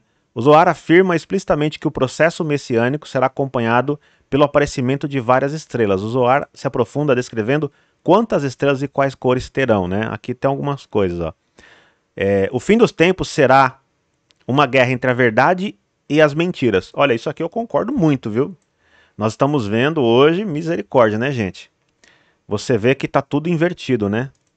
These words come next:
É... o pessoal do amor, né, muitas vezes não é bem isso, né? Então nós vemos que tá tudo invertido, é ou não é? Isso aqui eu concordo muito. Se um homem vê a verdade, ele precisa,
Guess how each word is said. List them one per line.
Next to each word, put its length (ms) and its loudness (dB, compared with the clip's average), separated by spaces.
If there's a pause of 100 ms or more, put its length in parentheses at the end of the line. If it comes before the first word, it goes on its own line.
(380)
É... 880 -2 (720)
o 120 -6
pessoal 560 2
do 280 -2
amor, 720 -2 (340)
né, 200 -4
muitas 400 -2
vezes 420 -2 (360)
não 120 0
é 80 6
bem 180 2
isso, 360 -2
né? 180 -6 (420)
Então 200 -2
nós 260 0
vemos 460 0
que 240 -6
tá 140 -4
tudo 300 -6
invertido, 720 -4
é 100 0
ou 80 -2
não 140 0
é? 240 -6
Isso 160 -18
aqui 80 -14
eu 80 -6
concordo 340 -4
muito. 320 -2 (1000)
Se 240 2
um 140 8
homem 340 6
vê 180 4
a 60 6
verdade, 760 4
ele 220 -2
precisa, 680 0